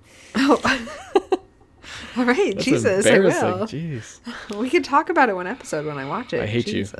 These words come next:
Speaker 2: Okay, right. Name yours. Name
Speaker 1: Oh.
Speaker 2: yours.
Speaker 1: All right. I only put four because you always yell at me for having too many.
Speaker 2: No, okay. <laughs>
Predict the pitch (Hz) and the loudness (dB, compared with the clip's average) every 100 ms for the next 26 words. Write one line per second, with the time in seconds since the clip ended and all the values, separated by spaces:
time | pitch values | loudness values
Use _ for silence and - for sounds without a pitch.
0 | 117 101 - - 127 131 127 113 - 226 | 2 2 2 -4 -4 -2 0 -2 0 2
1 | 247 120 107 - _ _ _ _ _ _ | 4 2 -4 -12 _ _ _ _ _ _
2 | _ - - 208 214 - 196 226 247 262 | _ -20 -6 -2 0 2 4 4 2 0
3 | 254 190 262 262 196 175 202 185 196 208 | 0 0 2 4 4 0 -2 0 2 2
4 | 202 196 196 208 - 208 208 185 208 185 | 2 2 0 -4 -2 0 0 -4 -4 -2
5 | 196 147 143 - 135 131 101 262 - 98 | -2 -4 -6 -8 -2 2 4 4 4 2
6 | - | 0